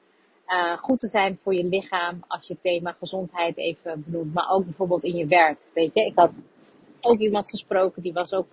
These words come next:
heel erg goed in haar werk, maar ja, te goed, te veel bezig met werk. Weet je wel, waar is die grens? Zorg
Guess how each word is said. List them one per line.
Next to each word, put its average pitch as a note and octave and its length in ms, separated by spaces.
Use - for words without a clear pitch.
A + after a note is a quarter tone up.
heel A#3 260
erg G3+ 200
goed G#3+ 220
in F#3+ 320
haar F#3 240
werk, F3+ 400
maar F3 340
ja, F#3+ 280
te C4+ 140
goed, - 460
te A3 100
veel A#3+ 180
bezig A#3 320
met F3+ 180
werk. C#3 500
Weet F#3 220
je G3 60
wel, A#3+ 380
waar G#3+ 260
is G3 120
die F#3 100
grens? F#3+ 440
Zorg A#3 280